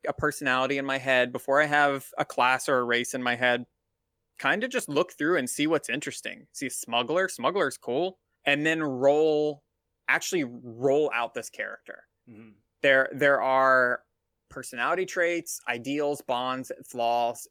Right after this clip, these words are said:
Speaker 1: in every background. And they give you, you know, a D six, a D eight, uh, that you have to roll, and then you can come up with, or you can see what your bond or flaw or ideal is. So let's say I, I just clicked on smuggler.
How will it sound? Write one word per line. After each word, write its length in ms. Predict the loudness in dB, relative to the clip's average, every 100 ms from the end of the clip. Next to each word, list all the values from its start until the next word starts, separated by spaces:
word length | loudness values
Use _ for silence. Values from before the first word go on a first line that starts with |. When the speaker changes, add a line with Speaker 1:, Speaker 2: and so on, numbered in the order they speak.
| -8
Speaker 1:
in 280 | -4 -4 -4 -2
every 320 | -2 -2 -2
background. 640 | -2 -2 -2 -4 -4 -14 -20 _
And 240 | -4 -2
they 140 | -2 -4
give 300 | -2 -4 -2
you, 560 | -2 0 0 0 -4 -8
you 120 | -8
know, 100 | -6
a 60 | -4
D 180 | -4
six, 340 | -2 -2 -2 -4
a 60 |
D 260 | -6 -2 -2
eight, 280 | -2 -6 -12 _ _ _ _
uh, 160 | -2 -2
that 160 | -2 -4
you 140 | -4
have 200 | -2 -2
to 80 | -4
roll, 420 | -4 -4 -4 -8 -8
and 160 | -8
then 140 | -6 -6
you 160 | -6 -8
can 240 | -10 -12
come 240 | -8 -6
up 140 | -4 -6
with, 160 | -10 -12 -20 _ _ _ -6
or 60 | -4
you 140 | -4
can 220 | -4 -6 -8
see 260 | -6 -4 -2
what 300 | 0 0 0
your 280 | -8 -8 -10
bond 500 | -6 -4 -2 -4 -6
or 60 | -8
flaw 360 | -10 -12 -10
or 160 | -6 -6
ideal 380 | -6 -10 -12 -12 -14
is. 140 | -18 -20 _ _ _ _
So 200 | 0 2
let's 240 | 2 0
say 400 | 2 4 4 2 -2
I, 120 | 0 0
I 80 | 0
just 200 | -2 -4
clicked 240 | -4 -2
on 120 | -4 -6
smuggler. 600 | -4 -2 0 -2 -4